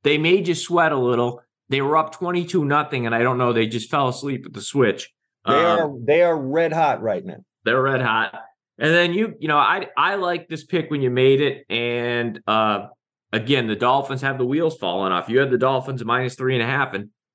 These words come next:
Speaker 1: uh, that's a team definitely going in the wrong direction in a lot of different ways. So, uh,
Speaker 2: Well, um, you know, listen, Tua's in the concussion protocol,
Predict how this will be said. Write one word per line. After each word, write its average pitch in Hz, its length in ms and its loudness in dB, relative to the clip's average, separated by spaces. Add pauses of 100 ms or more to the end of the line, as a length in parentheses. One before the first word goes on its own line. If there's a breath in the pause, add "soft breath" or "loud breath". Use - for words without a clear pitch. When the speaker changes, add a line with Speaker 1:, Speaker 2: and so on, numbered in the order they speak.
(120)
Speaker 1:
uh, - 120 -16 (100)
that's 135 260 0
a 135 60 -2
team 135 560 -6
definitely 139 560 -4
going 120 320 0
in 110 80 -2
the 110 80 -2
wrong 117 320 2
direction 113 640 -4 (140)
in 104 80 -4
a 104 80 -2
lot 113 260 2
of 90 60 -14
different 82 280 -10
ways. 78 440 -6
So, - 220 -2
uh, - 20 4
Speaker 2:
Well, 170 520 2
um, 170 560 2
you 160 140 0
know, 143 220 2
listen, 139 540 0 (360)
Tua's 196 320 6
in 180 80 -2
the 151 160 -8 (380)
concussion 139 480 0
protocol, 113 640 2